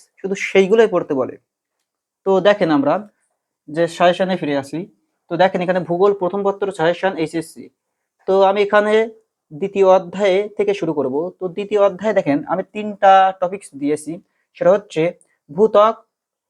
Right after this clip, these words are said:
ও পৃথিবীর অভ্যন্তরীণ গঠন, ভূত্বক ও পৃথিবীর অভ্যন্তরীণ গঠন। দুই নম্বর দেখেন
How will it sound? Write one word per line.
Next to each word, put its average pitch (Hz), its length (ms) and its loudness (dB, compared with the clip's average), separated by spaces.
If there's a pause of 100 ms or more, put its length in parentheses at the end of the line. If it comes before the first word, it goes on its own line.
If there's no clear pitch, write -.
(420)
ও 170 60 4 (120)
পৃথিবীর 202 400 -2
অভ্যন্তরীণ 196 580 -2
গঠন, 143 300 0 (500)
ভূত্বক 156 460 2
ও 170 80 -4
পৃথিবীর 185 400 -4
অভ্যন্তরীণ 147 440 -2
গঠন। - 280 -10 (720)
দুই 175 160 2
নম্বর 214 260 2
দেখেন 165 280 0